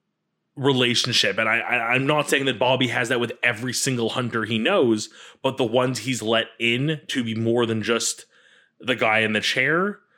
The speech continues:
his Rufus, his Sam and Dean, his, even his Jody at this point,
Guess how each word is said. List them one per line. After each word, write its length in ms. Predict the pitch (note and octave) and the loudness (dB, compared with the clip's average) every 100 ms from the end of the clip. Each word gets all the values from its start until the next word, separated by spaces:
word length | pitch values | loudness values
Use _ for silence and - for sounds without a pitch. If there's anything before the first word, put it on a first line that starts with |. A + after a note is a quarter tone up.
| _ | _
his 280 | - A2 G2 | -6 -4 -2
Rufus, 520 | A#2 A#2+ B2+ A#2+ - - | -2 -2 0 -2 -2 -2
his 320 | G#2+ G2+ - | -2 -2 -2
Sam 240 | A#2 A2 | 0 0
and 120 | G#2+ | 0
Dean, 280 | G#2+ A2+ A2+ | 0 0 0
his, 280 | A2 G2 F#2+ | -2 -6 -6
even 180 | C3 A2+ | -8 -4
his 160 | A#2 G2 | -4 -4
Jody 380 | F#2 F#2+ A2+ B2 | -2 2 2 0
at 60 | |
this 120 | C3 | -2
point, 420 | - D#3+ E3 F3 | -2 0 0 -2